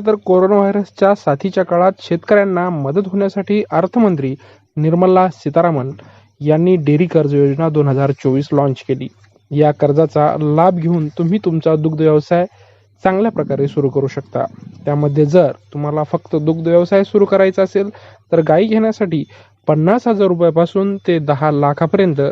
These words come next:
सरकारकडून तुम्हाला कर्ज मिळणार आहे. जर तुम्हाला डेअरी फार्मिंग म्हणजेच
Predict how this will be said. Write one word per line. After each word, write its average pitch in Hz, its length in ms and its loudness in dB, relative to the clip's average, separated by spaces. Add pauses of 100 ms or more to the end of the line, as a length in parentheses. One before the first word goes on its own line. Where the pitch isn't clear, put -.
सरकारकडून 165 720 -2
तुम्हाला 151 420 -2 (140)
कर्ज 151 200 2
मिळणार 135 360 -6
आहे. 131 200 -6 (960)
जर 170 300 2 (260)
तुम्हाला 185 320 2
डेअरी 175 300 0
फार्मिंग 175 420 0
म्हणजेच 160 340 -2